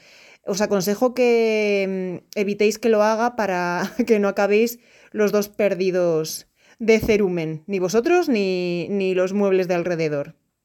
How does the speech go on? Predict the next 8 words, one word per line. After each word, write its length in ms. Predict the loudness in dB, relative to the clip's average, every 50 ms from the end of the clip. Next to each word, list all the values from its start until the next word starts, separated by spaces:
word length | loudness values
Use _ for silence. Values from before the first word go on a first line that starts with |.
| _ _ _ _ _ _ _ _ _ _ _ _ _ _ _ _ _ _ _
A 160 | -2 0 2
continuación, 760 | 2 2 2 2 2 2 2 2 2 2 2 2 2 0 0
con 260 | -2 -2 0 0 0
una 240 | 2 2 2 0 0
gasa, 520 | 0 0 -2 -2 -4 -6 -6 -4 -6 -6 -8 -12 _ _ _ _ _ _ _ _ _ _ _ _ _ _ _ _ _ _ _ _ _
enrolláis 800 | 0 0 2 2 2 2 4 4 4 4 2 0 -4 -10 -14 _
un 300 | -4 -2 0 0 0 0
dedo 560 | 2 2 2 2 0 0 -2 -2 -4 -8 _